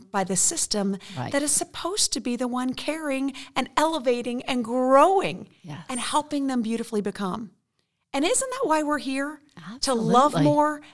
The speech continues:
Speaker 1: and
Speaker 2: Yes.
Speaker 1: help each other beautifully become?
Speaker 2: Yes.
Speaker 1: None of us are ever perfect. None
Speaker 2: Mm-mm.
Speaker 1: of us are ever buttoned up and nailed up. I mean, if
Speaker 2: Mm,
Speaker 1: somebody tells
Speaker 2: never.
Speaker 1: you they are, you need to move on. I guess they're already fixed.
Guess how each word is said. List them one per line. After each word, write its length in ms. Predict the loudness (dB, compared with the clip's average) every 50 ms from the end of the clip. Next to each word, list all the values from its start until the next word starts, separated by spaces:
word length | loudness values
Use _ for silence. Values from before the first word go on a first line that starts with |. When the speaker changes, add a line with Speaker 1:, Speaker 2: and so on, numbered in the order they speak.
| -6 -4
Speaker 1:
and 100 | -2 -2
Speaker 2:
Yes. 80 | 0
Speaker 1:
help 200 | 2 0 0 0 0
each 160 | 0 0 0
other 180 | 2 2 0
beautifully 400 | 0 0 -2 -4 -4 -4 -4 -4 -4
become? 540 | -4 -4 -4 -2 -2 0 0 -2 -4 -6 -10 _
Speaker 2:
Yes. 480 | -8 -8 -8 -6 -8 -8 -8 -8 -10 -14 -18 -18
Speaker 1:
None 300 | -14 -8 -6 -4 -4 -4 -4 -4
of 80 | -2
us 200 | 0 0 0 0
are 60 | 0 -2
ever 200 | -2 -2 -2 -4
perfect. 460 | -4 -4 -4 -4 -2 -2 -4 -6 -8 -12 -18 -14 -10
None 300 | -6 0 2 2 2 2
Speaker 2:
Mm-mm. 40 | 2
Speaker 1:
of 80 | 2 0
us 180 | 0 2 2
are 80 | 2 2
ever 220 | 2 2 2 0
buttoned 400 | 0 0 0 0 0 0 0 0
up 160 | 0 0 0
and 120 | 0 0 0
nailed 240 | 0 0 0 0 0
up. 140 | 0 0
I 40 | 0
mean, 120 | 2 2 4
if 80 | 4
Speaker 2:
Mm, 40 | 6
Speaker 1:
somebody 180 | 6 6 4 4
tells 160 | 4 4 4 4
Speaker 2:
never. 60 | 4 2
Speaker 1:
you 40 |
they 160 | 2 4 4 6
are, 340 | 6 8 6 6 4 0 -6 -16 -20 _ _ _ _ _ _ _ _ _ _ _ _ _ _
you 180 | -6 -2 0 2
need 120 | 2 2
to 40 | 2
move 220 | 2 2 4 4
on. 180 | 4 6 6 6
I 80 | 4 4
guess 160 | 4 4 4
they're 180 | 4 6 8
already 280 | 10 10 10 8 6 0
fixed. 480 | -2 0 0 0 0 0 -2 -6 -6